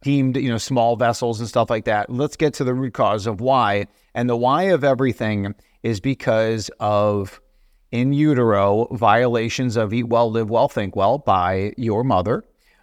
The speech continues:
uh, behaviors of your father while you were in utero and how that could have exposed and led to that. And of course, after you're born, all those things.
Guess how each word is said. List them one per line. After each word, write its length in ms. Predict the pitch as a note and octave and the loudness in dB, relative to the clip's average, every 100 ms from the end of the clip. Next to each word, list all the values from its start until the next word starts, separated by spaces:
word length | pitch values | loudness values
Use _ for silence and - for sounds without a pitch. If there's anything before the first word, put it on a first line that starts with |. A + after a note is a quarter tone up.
| - | -8
uh, 140 | G#2 | -4
behaviors 580 | G#2 A#2+ C3 B2+ B2+ A#2 | -2 0 0 0 0 0
of 100 | A#2 | 0
your 140 | G#2+ A2+ | 0 -2
father 640 | - C3 A2+ B2 D#3+ B3+ _ _ _ _ - | -2 0 2 2 0 -2 _ _ _ _ -8
while 580 | A#2+ A#2 A2+ A#2 A#2 | 2 4 4 2 0
you 160 | B2+ B2+ | -2 -2
were 100 | A2+ | -2
in 100 | A#2 | -2
utero 360 | G#2+ G#2+ A2+ C3+ | -2 0 2 2
and 100 | G#2 | 0
how 180 | G#2+ | -2
that 280 | G#2 G#2 - _ - | 0 -2 -4 _ -12
could 120 | - A2+ | -2 0
have 140 | G#2 | 0
exposed 560 | G#2 - G#2+ G#2 A#2 A#2 | -4 -2 0 2 0 -2
and 120 | G#2 | 0
led 160 | G2+ | 0
to 100 | G2 | 0
that. 240 | F#2+ F#2+ B2 | -2 0 0
And 120 | C3 | -2
of 140 | A2+ | -4
course, 300 | - C3+ B2 | -2 -2 0
after 280 | A#2 A#2 - | 2 0 0
you're 140 | A2+ A2+ | -2 -2
born, 360 | A2 A2 A2+ | 0 0 0
all 180 | G#2 G#2+ | 0 0
those 200 | A2 G#2 | -2 -4
things. 360 | A#2 A2 A#2 | -6 -4 -6